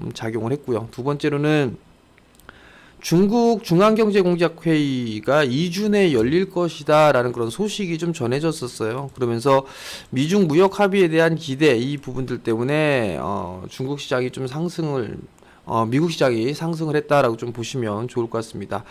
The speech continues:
보통 경제공작회의의 시기는, 음, 통상적으로 십이월 둘째 주에서 셋째 주에 열립니다. 근데 이제 좀 앞당긴 부분들은 십이월 십오 일 날 미국의 중국 추가 관세 발효 전에,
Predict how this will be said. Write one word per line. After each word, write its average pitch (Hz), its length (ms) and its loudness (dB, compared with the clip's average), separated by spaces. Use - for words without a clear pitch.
보통 233 340 4
경제공작회의의 226 1300 4
시기는, 214 800 0
음, 123 300 -2
통상적으로 208 600 2
십이월 240 420 0
둘째 220 460 -2
주에서 175 640 4
셋째 226 360 -2
주에 175 220 4
열립니다. 143 540 2
근데 143 240 0
이제 147 340 2
좀 160 160 0
앞당긴 220 540 2
부분들은 170 1040 4
십이월 208 500 2
십오 240 320 2
일 170 140 2
날 123 320 2
미국의 139 920 2
중국 202 460 4
추가 233 220 2
관세 190 640 4
발효 147 320 0
전에, 131 560 0